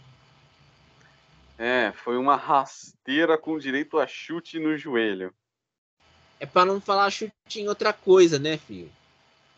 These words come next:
Speaker 1: É, haja saco pra gente não, pra gente sofrer censura.
Speaker 2: Exato, porque é, e tem que explicar. A Apple,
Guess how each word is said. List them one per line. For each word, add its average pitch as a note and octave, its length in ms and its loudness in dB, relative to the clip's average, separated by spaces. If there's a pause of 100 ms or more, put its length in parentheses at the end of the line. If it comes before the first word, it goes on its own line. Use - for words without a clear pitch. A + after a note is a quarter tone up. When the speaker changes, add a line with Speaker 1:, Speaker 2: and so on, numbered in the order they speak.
(600)
Speaker 1:
É, G2+ 300 0 (100)
haja C#3 640 4
saco B2 600 -2
pra A2+ 220 -2
gente A2+ 420 -10
não, G#2 480 -6 (160)
pra G2+ 80 -10
gente A2 180 -12
sofrer A2+ 300 -8
censura. F#2+ 600 -6 (840)
Speaker 2:
Exato, D#3+ 720 -4
porque - 260 -18
é, A3 120 -2
e G3+ 260 -8
tem A#3 140 4
que A3+ 80 -10
explicar. A3 560 -4
A F3+ 360 2
Apple, B2+ 460 -6